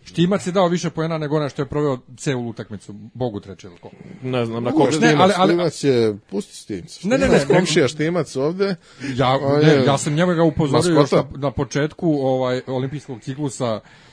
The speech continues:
Speaker 1: to jest olimpijada, kada je nešto krenuo da proziva Štimca, Štimac se ne smije dirati, ne smije se dirati Karaburma. Ali, m, ponovo, dakle,
Speaker 2: E, ima, je, dobro,
Speaker 1: oni
Speaker 2: ajde.
Speaker 1: su razbili Australiju, tako imali su tako dobru odbranu. Zašto su onako, posle početnog vođstva u finalu,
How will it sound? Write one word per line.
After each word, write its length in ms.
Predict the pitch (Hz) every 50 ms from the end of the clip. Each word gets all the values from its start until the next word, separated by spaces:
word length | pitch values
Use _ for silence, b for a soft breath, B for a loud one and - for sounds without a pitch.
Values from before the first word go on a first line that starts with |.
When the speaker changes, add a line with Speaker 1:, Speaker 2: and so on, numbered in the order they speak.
| b -
Speaker 1:
to 80 | - 135
jest 100 | - -
olimpijada, 420 | 135 131 117 147 135 139 143 139
kada 140 | - - 123
je 100 | 123 120
nešto 240 | 127 120 - - 110
krenuo 160 | - 131 127
da 100 | 120 -
proziva 280 | - 120 117 131 123
Štimca, 420 | 107 - - 123 131 143 - 151 123
Štimac 380 | - - 123 120 131 143 131
se 100 | - 131
ne 120 | 117 123 120
smije 160 | - - 131
dirati, 260 | 117 131 131 123 -
ne 40 | 120
smije 160 | - - 123
se 100 | - 139
dirati 180 | 127 123 113 -
Karaburma. 400 | 139 135 123 104 101 98 98 95 B B B B B 160 B B
Ali, 300 | 123 135 160 156 139 110 98 - - 107 - 139
m, 120 | 143 127
ponovo, 400 | - 160 143 147 135 113 98 92
dakle, 340 | 98 107 107 - - 131 117
Speaker 2:
E, 280 | - - - 190 175 185
ima, 180 | 202 220 202 -
je, 160 | - 180 185
dobro, 280 | 165 180 190 175 156 123
Speaker 1:
oni 80 | 120 -
Speaker 2:
ajde. 200 | 185 202 208 -
Speaker 1:
su 60 | 208
razbili 320 | 185 185 196 196 247 233 208
Australiju, 320 | 185 160 - 220 220 185
tako 160 | 208 196 180
imali 140 | 202 196 202
su 60 | -
tako 180 | - 196 - 202
dobru 260 | 180 190 185 185 185
odbranu. 340 | 190 185 180 180 165 165 147 b b b b b b
Zašto 440 | - 117 104 135 180 196 - - 196
su 180 | 160 - 180 165
onako, 460 | 151 151 160 165 - - 180 135 - - _
posle 360 | - - 123 - - 135 127 117 110 _ _ _ _ _ _ _ _ _ _ _ _ _ _
početnog 460 | - 131 - - 147 - 131 117 107
vođstva 400 | 107 107 123 127 - - - 127
u 80 | 107 95
finalu, 520 | - 113 101 98 101 98 101 117 147 156